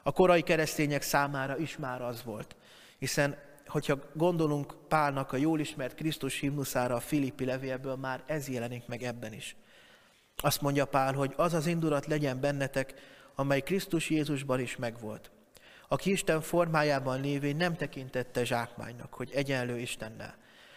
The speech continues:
hanem megüresítette önmagát, szolgai formát vett fel, emberekhez hasonlóvá lett és emberként élt. Megalázta magát, és engedelmes volt mind halálig, mégpedig a kereszt halálig.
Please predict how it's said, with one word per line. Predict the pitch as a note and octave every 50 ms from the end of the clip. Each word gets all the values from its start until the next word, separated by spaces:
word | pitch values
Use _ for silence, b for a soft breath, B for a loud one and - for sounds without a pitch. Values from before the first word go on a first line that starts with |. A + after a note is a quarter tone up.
| B B B
hanem | B D3+ E3+ E3+
megüresítette | F3+ F3+ E3 F3 E3 E3 D#3+ - E3 D3+ D3 D3+ C#3+ - - B2+ C3
önmagát, | D3 D3 D3 D3 C#3 C#3 D3 C3+ C3+ C#3 - - B B B B B
szolgai | B - - - D3+ D3 D3 C3+ D3 D3 C#3+
formát | C3+ - - D3+ D3 C#3+ C#3 C#3 C3 C3 -
vett | C3+ B2+ B2 - -
fel, | - C3+ C3 C3 C#3 C#3 B B B B B B B B B B
emberekhez | D#3 E3 E3 E3 D#3+ D#3+ D#3 D#3 D#3 - - D3 C#3+ -
hasonlóvá | - C#3+ C#3+ - - D3+ C#3+ C#3 C#3+ C#3 C#3 C3 C3 B2+ B2+ C3
lett | B2+ B2+ - -
és | B2 B2 - -
emberként | C#3+ C#3 C#3+ C3 B2+ B2 A#2 - - B2 A#2+ A#2 -
élt. | A#2+ A#2 A2 C3+ - - - B B B B B B B B B B B
Megalázta | B C#3+ D3+ E3 D#3+ D3+ D#3 D#3 D3 - - D3+
magát, | C#3+ D3+ D3+ D3 D3 C#3+ C#3+ - -
és | C#3+ C3+ - -
engedelmes | E3 E3+ E3+ D#3 D#3+ D3+ D3+ C#3+ C#3 C#3 C#3 C3+ C3 -
volt | - C#3+ C3 B2 -
mind | D3 D3 C#3+ B2+ B2
halálig, | B2+ A#2 A2+ A2 G#2+ G#2+ A2+ A#2+ - - - - - _ _ - -
mégpedig | - C#3 C#3 C3 - - C3+ B2 A#2+ B2
a | A#2
kereszt | A#2 - A#2 G#2+ A2 A2+ - -
halálig. | - A2 A2 A2+ G#2+ A2+ A#2+